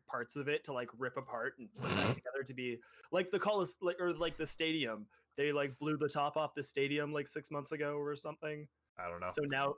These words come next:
Speaker 1: now you can't just snipe bishes
Speaker 3: <laughs>
Speaker 1: from the, from the stadium roof.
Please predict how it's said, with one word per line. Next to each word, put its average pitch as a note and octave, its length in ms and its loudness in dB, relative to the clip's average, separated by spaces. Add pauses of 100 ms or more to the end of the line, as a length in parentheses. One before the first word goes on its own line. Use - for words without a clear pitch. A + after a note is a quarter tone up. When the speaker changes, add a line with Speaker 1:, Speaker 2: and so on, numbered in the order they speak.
Speaker 1:
now C#3+ 140 0
you C#3 120 0
can't D3+ 220 -2
just C#3+ 260 -4
snipe C3 240 -4 (100)
bishes C#3+ 460 -2 (140)
Speaker 3:
<laughs> - 160 -14
Speaker 1:
from B2 220 -6
the, A#2+ 300 -4 (520)
from B2+ 100 -14
the C3 80 -10
stadium C3 440 -4
roof. C#3+ 240 -4